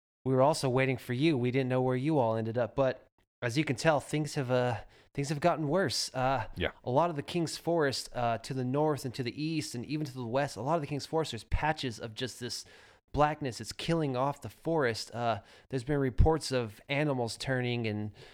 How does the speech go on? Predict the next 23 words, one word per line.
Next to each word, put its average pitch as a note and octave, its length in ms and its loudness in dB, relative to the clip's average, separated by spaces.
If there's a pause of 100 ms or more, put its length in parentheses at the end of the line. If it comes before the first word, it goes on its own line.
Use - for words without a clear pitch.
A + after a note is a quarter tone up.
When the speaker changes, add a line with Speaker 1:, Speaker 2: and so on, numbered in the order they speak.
(160)
Speaker 1:
uh, A2 220 -2
things E3+ 240 -2
are C3+ 60 -6
just A2+ 240 -4
getting - 200 -2
terrible. A2 580 0
Uh, G#2 180 -8 (480)
what D#3+ 120 4
did, F#3 140 2
did B2+ 160 -2
you F#3 140 4
all F3 100 2
find D3+ 240 0
anything C#3 320 -2
out? C3+ 180 2
We're B2+ 80 -4
still D#3 200 -4
trying C3 200 -4
to - 60 -12
figure B2 160 -4
this G#2+ 180 -6
out. A2 140 -2
Speaker 2:
Yeah. G#2 220 8